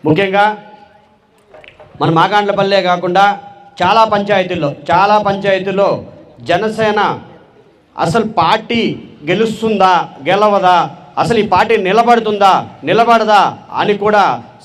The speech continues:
సందేహాలు ఉన్న సమయాల్లో ప్రతిపక్షం చాలా బలంగా ఉన్న సమయాల్లో కూడా మేము జనసేనకు ఉన్నామని చెప్పి, పరిణితి చాలా తక్కువ ఉన్నా కూడా, మేము ఒక్కరిద్దరమైనా సరే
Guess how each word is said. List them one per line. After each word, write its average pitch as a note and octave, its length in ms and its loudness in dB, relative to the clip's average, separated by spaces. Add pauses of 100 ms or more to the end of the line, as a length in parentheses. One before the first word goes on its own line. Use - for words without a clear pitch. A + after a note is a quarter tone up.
సందేహాలు A3 540 2
ఉన్న G#3 100 -2 (140)
సమయాల్లో G3 500 0 (520)
ప్రతిపక్షం A#3+ 680 0 (460)
చాలా A#3+ 280 4 (220)
బలంగా B3+ 400 2 (100)
ఉన్న A3+ 140 0 (100)
సమయాల్లో G3+ 440 0 (100)
కూడా F3 200 2 (600)
మేము B3 340 2 (140)
జనసేనకు A#3+ 560 0
ఉన్నామని G#3+ 460 0
చెప్పి, G3 260 0 (560)
పరిణితి B3+ 520 0 (120)
చాలా G#3+ 220 2 (100)
తక్కువ A3+ 360 0
ఉన్నా A3 180 2 (120)
కూడా, G3 180 2 (460)
మేము A3 160 2 (120)
ఒక్కరిద్దరమైనా A#3 680 0 (100)
సరే G#3 180 2